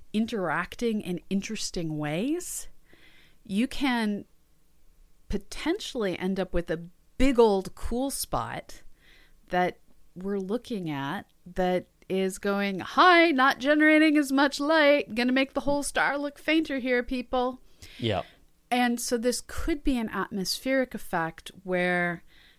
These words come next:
Speaker 1: just changes in the churning of this roiling gas are giving us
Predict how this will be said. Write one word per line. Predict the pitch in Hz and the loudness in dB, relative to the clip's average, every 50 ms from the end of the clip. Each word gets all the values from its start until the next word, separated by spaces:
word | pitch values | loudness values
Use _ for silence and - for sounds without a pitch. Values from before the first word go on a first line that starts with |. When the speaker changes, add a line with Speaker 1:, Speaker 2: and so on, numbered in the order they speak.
| _ - | _ -10
Speaker 1:
just | - 202 202 196 - - _ _ | -6 -6 -6 -6 -10 -18 _ _
changes | - - - - 220 196 196 202 208 196 202 214 208 202 196 196 - | -8 -6 -4 -2 -2 0 0 -2 -2 -4 -4 -4 -4 -4 -6 -8 -8
in | 170 185 185 185 190 185 185 180 175 | -6 -4 -4 -2 -2 -4 -4 -6 -4
the | 185 180 175 175 165 - - _ - - | -2 -2 -2 -2 -4 -8 -14 _ -16 -12
churning | - - - - - 220 202 202 208 208 208 202 202 208 202 196 190 - - | -10 -8 -8 -6 -6 -4 -4 -2 -2 -2 -2 -2 -2 -2 -2 -4 -6 -8 -8
of | 170 165 170 170 170 175 175 175 - - - | -8 -6 -6 -6 -6 -6 -8 -12 -14 -12 -10
this | 180 175 170 170 160 - - - - - _ - - _ _ _ _ - _ _ _ - _ _ _ - - - | -8 -6 -6 -6 -8 -8 -12 -14 -14 -16 _ -20 -20 _ _ _ _ -20 _ _ _ -20 _ _ _ -20 -20 -16
roiling | 185 165 160 165 165 165 180 190 202 208 208 202 202 196 190 190 180 | -12 -6 -2 0 2 2 4 4 4 2 2 2 0 -2 -4 -4 -6
gas | 165 185 208 285 320 240 175 170 175 208 - - - - - - - - - _ _ _ - - - - _ _ _ _ | -4 -4 -2 -2 0 0 -2 -2 -4 -6 -8 -10 -10 -10 -10 -12 -16 -20 -20 _ _ _ -20 -20 -20 -20 _ _ _ _
are | - 190 185 | -6 -4 -2
giving | 180 208 196 208 202 196 | -2 -2 -2 -2 -2 -2
us | 190 185 180 - - | -4 -4 -4 -6 -8